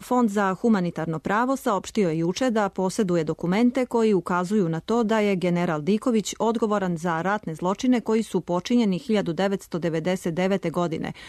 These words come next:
u selima Rezala i Staro Čikatovo na Kosovu i Metohiji, kao i za skrivanje tela ubijenih u masovnoj grobnici u Rudnici. Diković je tada bio komandant trideset sedme motorizovane brigade Vojske Jugoslavije,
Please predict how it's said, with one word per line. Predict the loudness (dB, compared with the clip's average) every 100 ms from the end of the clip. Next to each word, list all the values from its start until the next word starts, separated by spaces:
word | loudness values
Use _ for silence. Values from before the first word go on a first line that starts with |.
| -6
u | -2
selima | -2 0 2 2 0 0
Rezala | 0 0 0 0 0 -2
i | -2 -2 -2
Staro | -2 0 2 0 0
Čikatovo | -2 0 0 -2 -4
na | -2 -4
Kosovu | -2 -4 -2 0
i | 0
Metohiji, | 0 -2 -4 -4 -8 -8 -20 -6
kao | 0 2
i | 2
za | 0 -4
skrivanje | -8 -2 0 2 0 0
tela | 0 2 0
ubijenih | 0 0 2 4 2 2
u | 2
masovnoj | 4 0 -2 -4 -2
grobnici | 0 0 0 -2 0 0 2
u | 2
Rudnici. | 2 0 -6 -8 -14 -14 -20 _ _ -20 _ 0
Diković | 2 2 0 -2 -2
je | -2
tada | 0 0
bio | 2 2 2
komandant | 0 0 2 2 2 0
trideset | 0 0 0 -4 -4
sedme | 0 2 4
motorizovane | 2 0 0 0 0 0 -2
brigade | -4 -2 -2 0 0
Vojske | 0 -2 -2 0
Jugoslavije, | 0 2 -2 -2 -4 -4 -8